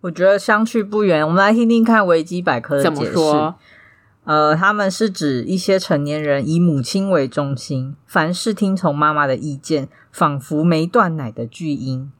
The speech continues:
Speaker 1: 那他们的人生路线都是照妈妈的意思来的，然后欠缺独立思考，没有自信，没有主见，还没有责任感，也没有决断能力，难以忍受不适和挫折。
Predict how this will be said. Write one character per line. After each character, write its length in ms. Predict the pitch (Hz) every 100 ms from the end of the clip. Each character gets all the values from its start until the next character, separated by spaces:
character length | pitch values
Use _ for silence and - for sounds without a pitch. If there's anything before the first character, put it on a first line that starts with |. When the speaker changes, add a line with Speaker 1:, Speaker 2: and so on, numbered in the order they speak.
| _ _ _
Speaker 1:
那 100 | 233
他 120 | 220
们 80 | 220
的 120 | 196
人 200 | 170 151
生 240 | 160 175 175
路 140 | 175
线 160 | 160 160
都 100 | 160
是 140 | 165
照 160 | 151 151
妈 160 | 143
妈 140 | 139 139
的 100 | 135
意 140 | 135
思 260 | - - 123
来 240 | 107 71
的， 240 | - - - _ _ _
然 140 | - 151
后 100 | 175
欠 240 | 175 175
缺 160 | 175 170
独 220 | 160 135
立 100 | 156
思 260 | 143 - 135
考， 340 | - 107 -
没 120 | 160
有 80 | 165
自 240 | 147 165 147
信， 240 | 143 147
没 120 | 139
有 120 | 147
主 200 | 156 135
见， 180 | 120 160
还 260 | - - 160
没 120 | 180
有 160 | 208 196
责 240 | - 139
任 240 | 147 180 151
感， 200 | 135 98 - - _
也 120 | 156
没 120 | 156
有 120 | 214 185
决 220 | - 127
断 260 | 165 151
能 240 | 127 117 120
力， 200 | 139 120 - _ _ _
难 260 | 156 147 180
以 160 | 208
忍 220 | 190 147
受 220 | 120 - 160
不 180 | 147
适 240 | 131 - 160
和 180 | 151 139
挫 300 | - 143 104
折。 380 | - - -